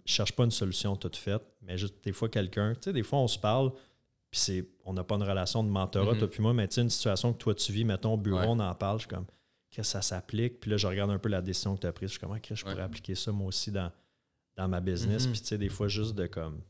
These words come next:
Speaker 1: des échanges comme
Speaker 2: Ouais.
Speaker 1: ça, ça aide, euh,
Speaker 2: Ouais.
Speaker 1: ça aide à
Speaker 2: Puis je,
Speaker 1: grandir.
Speaker 2: je trouve qu'on, on le vit ensemble, toi puis moi, tu sais, on se parle quand même souvent, puis tu sais, ça aussi, ça amène beaucoup, tu sais, sans nécessairement dire que, que un mentor l'autre, mais tu sais, on échange beaucoup,
Speaker 1: Ouais.
Speaker 2: tu sais, puis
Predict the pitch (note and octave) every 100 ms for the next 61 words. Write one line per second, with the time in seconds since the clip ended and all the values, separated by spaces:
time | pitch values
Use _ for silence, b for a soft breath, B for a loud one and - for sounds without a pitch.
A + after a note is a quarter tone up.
0 | _ - G2 F2+ F2 - G2 G2 F#2+ G2+
1 | - G2+ A2+ - _ _ - E2 E2 F2
2 | F2 F2 E2+ - - C3 C3+ F2+ F#2 F#2
3 | B2+ F2 F2+ - - F3+ E3 A#2 - A2
4 | G#2+ A#2 D3 A#2 G#2 B2 E3 C#3+ A#2+ A2+
5 | C3 D3 C3 G2 F2+ - A#2 A2 G#2+ A2
6 | G#2+ - G2+ B2 B2+ - C3+ - B2 -
7 | D3+ B2 F3 C#3+ G2 G#2 A#2 A2 G#2 -
8 | C3+ C3+ B2+ A#2 G#2 G2+ A2+ A#2+ b b
9 | b b b b b - G#2 A#2+ - G2
10 | G2 F#2+ - G2 - A#2 A2+ G2 G#2 G#2
11 | F#2+ G#2+ C#3+ A2+ - A2+ G2 F2+ G#2+ G#2+
12 | G2+ F2+ F2 F#2+ G2 A2+ A2+ G#2